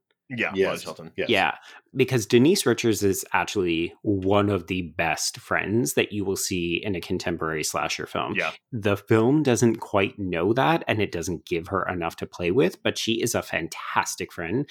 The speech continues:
Speaker 3: and I, I really came to realize, oh, Denise Richards is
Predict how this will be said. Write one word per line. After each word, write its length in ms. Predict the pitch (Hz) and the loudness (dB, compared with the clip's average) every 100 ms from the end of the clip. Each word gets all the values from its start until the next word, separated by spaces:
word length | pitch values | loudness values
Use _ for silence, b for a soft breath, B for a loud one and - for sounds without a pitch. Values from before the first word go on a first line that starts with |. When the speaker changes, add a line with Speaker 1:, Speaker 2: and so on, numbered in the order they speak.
| B B _ | B B _
Speaker 3:
and 420 | 110 95 92 87 - - | -2 0 0 -2 -4 0
I, 300 | 113 117 101 - _ | 2 2 -2 -18 _
I 100 | 113 | 2
really 560 | 110 98 107 110 104 95 | 2 2 2 4 4 0
came 260 | - 107 92 | 0 0 0
to 100 | 90 | 0
realize, 340 | 92 90 87 - | 0 0 -2 0
oh, 100 | 135 | 0
Denise 380 | 98 110 135 117 | 2 0 0 -2
Richards 340 | - 135 - | -2 -8 -4
is 240 | 143 - | -6 -6